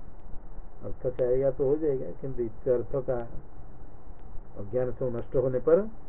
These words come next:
जो मुमुक्षु है स्वराज्य में अभिषेक तो, अभिषिक्त होता, अभिषेक उसका हो जाता है। स्वस्मिन राजते इति स्वराट, सम्राट सम्यक राजते इति सम्राट, साम्राज्य को प्राप्त करता है, स्वराज्य को प्राप्त करता है। स्वराज्य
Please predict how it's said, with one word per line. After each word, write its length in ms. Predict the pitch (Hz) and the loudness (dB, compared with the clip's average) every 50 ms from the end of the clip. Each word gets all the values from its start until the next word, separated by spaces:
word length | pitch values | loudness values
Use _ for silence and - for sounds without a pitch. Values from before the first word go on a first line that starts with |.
| - 110 | -4 -2
जो 100 | 113 110 | -2 0
मुमुक्षु 420 | 113 120 123 135 131 120 - 139 | 0 0 2 0 0 0 2 4
है 400 | 131 147 175 208 226 - - - - - - - - - - - - - - - - - - - - - - - | 4 4 4 4 2 -2 -2 -6 -6 -6 -6 -4 -4 -2 -2 -2 -2 -4 -4 -4 -4 -6 -6 -4 -6 -6 -4 0
स्वराज्य 680 | - 120 117 120 117 117 120 113 107 104 120 135 135 | 0 2 2 2 2 2 2 2 0 2 4 4 4
में 160 | 139 139 135 | 4 4 2
अभिषेक 360 | 123 110 131 131 - 135 127 - - - | 2 2 2 0 2 0 0 0 2 2
तो, 180 | 135 127 - | 2 2 2
अभिषिक्त 440 | 131 117 127 131 - 170 156 - - | 2 0 0 0 0 -2 -2 0 2
होता, 260 | 151 147 143 135 120 | 2 2 2 0 -2
अभिषेक 340 | 117 123 131 127 151 139 139 | 0 0 0 0 0 0 0
उसका 240 | 143 135 - - 127 | 0 0 0 0 0
हो 100 | 123 127 | 0 2
जाता 240 | 135 135 - - 113 | 0 0 -2 -2 -4
है। 120 | 101 - - - - - - - - - - - - - - - - - - - | -4 -4 -4 -4 -4 -4 -4 -6 -6 -6 -6 -6 -6 -6 -6 -6 -6 -6 -4 -2
स्वस्मिन 520 | 127 123 123 123 - - 147 147 139 123 | -2 -2 0 -2 -2 -2 -2 -2 -2 -2
राजते 460 | 117 117 117 120 131 143 139 135 143 | 0 0 2 4 4 4 2 2 -2
इति 140 | 135 135 127 | -2 -2 -4
स्वराट, 540 | 107 - - 104 104 110 131 143 143 - 101 - - - - - - - - - - - - - - - - - - - - - - - - - - - - - - | -2 -2 -2 -2 -2 0 0 0 0 -2 -4 -4 -6 -6 -6 -6 -6 -6 -4 -4 -2 -2 -2 -4 -4 -6 -6 -6 -4 -4 -4 -4 -4 -4 -4 -6 -6 -6 -4 -4 -2
सम्राट 340 | 120 117 123 135 139 135 123 | -2 0 0 0 0 0 0
सम्यक 400 | - - 127 135 143 151 147 - | -2 -2 -2 0 0 0 2 2
राजते 400 | 139 131 127 127 143 147 143 147 | 2 2 4 4 4 4 4 2
इति 140 | 139 135 131 | 0 -2 -4
सम्राट, 480 | - 123 110 107 110 113 123 127 123 - - - - - - - - - - - - - - - - - - - - - - - - - - - - - - - - - - | -4 -4 -4 -2 -2 -2 -2 -2 -2 -2 -4 -4 -4 -4 -6 -6 -6 -4 -4 -4 -4 -4 -4 -6 -6 -4 -6 -4 -4 -2 -4 -4 -4 -4 -6 -6 -6 -4 -4 -4 -4 -4 -2
साम्राज्य 500 | 110 110 113 120 127 127 120 123 131 123 | -2 0 0 2 2 2 4 4 2 2
को 60 | 120 | 4
प्राप्त 300 | 113 123 110 - - 113 | 2 2 0 0 -2 -2
करता 260 | 101 107 101 - 107 | -2 -2 -2 -2 -2
है, 60 | 98 | -4
स्वराज्य 520 | - - 123 113 110 113 123 120 123 143 143 | -2 -4 -4 -2 0 0 0 2 4 4 4
को 80 | 135 | 4
प्राप्त 240 | 131 131 120 107 - | 2 0 -2 0 -2
करता 280 | 113 101 104 101 - 107 | -2 -2 -2 -2 -2 -4
है। 60 | 101 | -4
स्वराज्य 560 | - - 113 107 107 104 101 104 120 139 - | -2 -2 -4 -4 -2 -2 -2 -2 -2 -2 -2